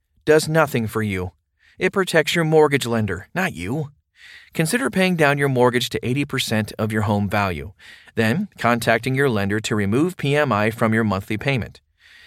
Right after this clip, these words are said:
You may well save over a hundred dollars a month by eliminating P M I alone,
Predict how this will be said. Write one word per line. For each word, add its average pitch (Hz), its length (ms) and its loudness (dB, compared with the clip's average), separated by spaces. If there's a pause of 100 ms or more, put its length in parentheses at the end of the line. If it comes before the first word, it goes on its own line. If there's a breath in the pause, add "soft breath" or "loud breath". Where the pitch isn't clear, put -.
(120)
You 196 140 2
may 220 140 6
well 180 180 4
save 165 320 0
over 160 260 4
a 147 60 4
hundred 139 300 0
dollars 117 340 4
a 110 60 0
month 117 340 0 (260 soft breath)
by 104 120 2
eliminating 127 640 2
P 123 200 -2
M 117 160 4
I 107 140 2
alone, 127 580 0